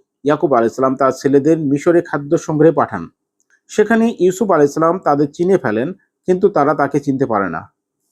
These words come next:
পরিচয় প্রকাশের পরে তিনি বলেন, "আজ তোমাদের প্রতি কোনো অভিযোগ নেই, আল্লাহ তোমাদের ক্ষমা করুক, তিনিই পরম দয়ালু।" সূরা ইউসুফ, আয়াত নাম্বার বিরানব্বই। অবশেষে তিনি তার জামা পাঠান পিতার নিকট।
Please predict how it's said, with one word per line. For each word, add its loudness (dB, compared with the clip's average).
পরিচয় 2
প্রকাশের -2
পরে 0
তিনি -4
বলেন, 2
"আজ 2
তোমাদের 2
প্রতি 0
কোনো 2
অভিযোগ 2
নেই, -6
আল্লাহ 4
তোমাদের 0
ক্ষমা 0
করুক, 2
তিনিই 2
পরম 2
দয়ালু।" 0
সূরা 2
ইউসুফ, 0
আয়াত 0
নাম্বার 0
বিরানব্বই। -2
অবশেষে 0
তিনি -2
তার 0
জামা 2
পাঠান -2
পিতার -4
নিকট। -2